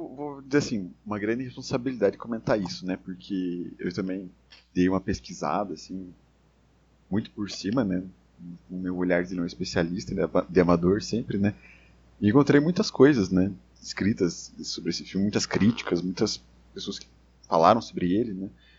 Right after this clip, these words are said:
E é sempre difícil pra gente falar, né? Quando tem muita gente que já falou e que já tem opiniões muito sedimentadas, né? A crítica já analisou N vezes esse filme, como o Zé falou, tem noventa anos, né? É, enfim, mas vou tentar aqui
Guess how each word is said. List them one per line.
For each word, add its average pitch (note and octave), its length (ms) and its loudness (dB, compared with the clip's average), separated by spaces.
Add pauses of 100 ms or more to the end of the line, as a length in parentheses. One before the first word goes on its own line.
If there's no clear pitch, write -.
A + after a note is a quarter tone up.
(680)
E A2 180 6
é - 20 8
sempre B2+ 260 2
difícil E3 240 -6
pra D#3 100 -4
gente D3 180 -6
falar, C#3+ 240 2
né? D#3+ 120 -4
Quando A#2 160 -4
tem A#2 140 -2
muita A2 180 -2
gente A2 160 -8
que - 100 -14
já G#2+ 100 4
falou F#2+ 420 4
e B2+ 60 4
que - 200 -12
já F#2+ 100 -2
tem G#2 160 2
opiniões G#2 380 0
muito G#2+ 240 -2
sedimentadas, A2+ 800 4
né? G#2 80 2
A G#2 40 0
crítica - 380 0
já G2 220 6
analisou F#2+ 680 4
N B2+ 260 10
vezes A2+ 260 2
esse - 100 -10
filme, C3 160 -2
como G2 240 0
o F2 80 -8
Zé F#2+ 160 6
falou, F#2+ 180 -2
tem G2 120 0
noventa G2 380 6
anos, G#2+ 420 4
né? G#2+ 160 2 (1000)
É, F2+ 600 6 (840)
enfim, A2 460 8 (840)
mas G2 140 6
vou G#2 100 6
tentar B2+ 300 8
aqui C#3+ 400 0